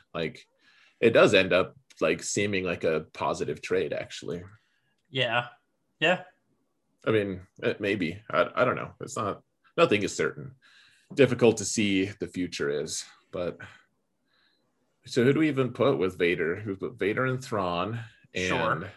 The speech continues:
Speaker 1: all right, it's gonna take, there we go. We got Shore. And then, I mean, we could put, like, Tarkin or something. I don't know.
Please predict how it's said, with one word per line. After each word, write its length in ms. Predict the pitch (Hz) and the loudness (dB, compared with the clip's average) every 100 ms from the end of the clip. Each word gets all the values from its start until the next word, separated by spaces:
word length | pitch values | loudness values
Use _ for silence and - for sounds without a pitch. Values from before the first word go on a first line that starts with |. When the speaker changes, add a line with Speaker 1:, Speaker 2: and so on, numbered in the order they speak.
| _ _ _ _ _ _ _ _ _ _ _ _ 104 | _ _ _ _ _ _ _ _ _ _ _ _ -10
Speaker 1:
all 80 | |
right, 320 | 104 87 80 - | -6 -4 -6 -10
it's 160 | - - | -16 -12
gonna 160 | 65 | -12
take, 360 | 67 67 60 - | -8 -8 -8 -6
there 120 | 69 | -6
we 120 | 64 | -6
go. 260 | - 65 73 - | -8 -10 -12 -10
We 80 | 82 | -6
got 180 | 101 - | -4 -4
Shore. 540 | - 98 82 82 92 - _ _ _ _ _ _ _ _ _ | -2 0 0 -2 -4 -14 _ _ _ _ _ _ _ _ _
And 160 | 95 95 | -6 -2
then, 580 | 98 95 95 92 87 101 - _ _ _ _ _ _ _ _ _ _ _ _ - | -2 0 -2 -2 -4 -8 -16 _ _ _ _ _ _ _ _ _ _ _ _ -8
I 60 | |
mean, 120 | 104 | -6
we 120 | 107 113 | -4 -4
could 120 | - | -2
put, 260 | 92 - - | -4 -4 -6
like, 180 | 87 - _ | -8 -10 _
Tarkin 720 | - - 98 92 92 87 110 107 | -4 -2 -2 -2 -4 -4 -8 -10
or 60 | 98 | -10
something. 500 | 82 98 90 113 117 117 _ _ _ - - | -10 -6 -6 -4 -8 -14 _ _ _ -18 -12
I 40 | - | -10
don't 160 | 95 | -10
know. 240 | - 90 | -10 -10